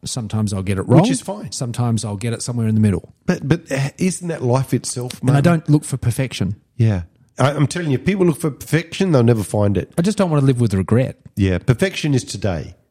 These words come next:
Speaker 2: What you can do today, just do it.
Speaker 1: And
Speaker 2: It
Speaker 1: if I apply that to our topic today, which
Speaker 2: Yeah.
Speaker 1: is money, I kind of have a similar attitude. It doesn't mean I'm cavalier.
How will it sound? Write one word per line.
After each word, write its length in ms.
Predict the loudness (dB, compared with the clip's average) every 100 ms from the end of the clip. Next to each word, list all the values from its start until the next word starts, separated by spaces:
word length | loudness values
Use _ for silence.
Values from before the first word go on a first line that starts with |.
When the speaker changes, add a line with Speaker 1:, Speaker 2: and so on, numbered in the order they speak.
| _ _
Speaker 2:
What 220 | 2 4
you 120 | 2
can 140 | 2 4
do 140 | 2
today, 440 | 2 -4 -4 -4 -2
just 260 | 0 0 0
do 180 | -4
it. 80 | -4 -12 _
Speaker 1:
And 140 | 2 4
Speaker 2:
It 60 | 2
Speaker 1:
if 160 | -2 0
I 100 | -2
apply 340 | 0 2 4
that 260 | 4 0 -6
to 140 | -8 -6
our 80 | -2
topic 280 | -2 -2
today, 380 | -4 -2 0 0
which 80 | 0
Speaker 2:
Yeah. 140 | 0 0
Speaker 1:
is 100 | 0
money, 440 | 0 0 -2 -16 _ _ _ -20 _ _
I 60 | -4
kind 160 | 0 2
of 60 |
have 100 | 2
a 40 | 0
similar 340 | -2 -4 -2
attitude. 360 | 0 0 -2 0
It 60 |
doesn't 220 | 0 0 0
mean 160 | 2
I'm 100 | 2
cavalier. 540 | 2 0 0 -2 -6